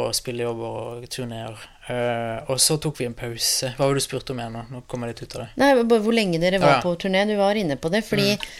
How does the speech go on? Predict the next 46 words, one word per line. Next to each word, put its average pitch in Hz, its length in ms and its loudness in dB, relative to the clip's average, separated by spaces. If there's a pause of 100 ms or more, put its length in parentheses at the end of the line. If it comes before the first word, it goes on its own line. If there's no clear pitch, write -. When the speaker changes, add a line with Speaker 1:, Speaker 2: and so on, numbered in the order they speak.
(140)
Speaker 2:
når 208 140 2
den 180 240 6
turneen 190 520 2
da, 208 120 4
eller 175 100 2
tar 190 160 0
slutt, - 480 0
for - 140 0
det 196 80 4
er 185 60 2
litt 196 100 -2
sånn 190 140 0
som 175 120 -2
du 185 60 0
sa, 190 160 2
du 180 100 -2
står 170 260 0
på 185 120 -2
scenen, 175 340 4
det 180 80 2
er 175 40 -2
masse 160 220 0
feedback 156 540 -2
og 147 60 -4
fame, 165 400 6
og 170 140 4 (340)
jeg - 80 -10
tipper 202 220 2
Speaker 1:
<clears throat> - 120 2
Speaker 2:
akkurat 165 380 2
i 180 40 4
det 160 140 4
du 170 100 0
står 147 280 2
der, 180 100 6
så 190 120 4
er 160 40 6
det 156 80 2
jo 147 60 0
helt 143 80 -4
sinnssykt, 151 640 0
ikke 170 140 -2
sant? 175 160 0
Du 170 60 -2
får 165 140 -4
lov 143 100 0